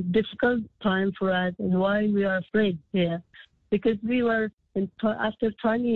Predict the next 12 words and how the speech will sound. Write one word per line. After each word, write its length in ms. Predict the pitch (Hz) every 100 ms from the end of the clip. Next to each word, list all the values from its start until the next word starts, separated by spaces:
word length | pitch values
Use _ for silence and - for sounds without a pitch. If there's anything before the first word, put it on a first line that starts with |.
| 196
years, 240 | 180 214 -
twenty-one 600 | 196 202 196 196 196 214
year 380 | 202 180 175 175 -
war, 600 | - 175 185 208 214 220 - - _ -
uh, 40 |
now 760 | 180 175 170 170 175 196 208 208
we 320 | 202 196 196
came 300 | - 196 190 180
to 60 | 175
the 60 | 165 -
point 300 | 208 208 208 -
that 180 | 175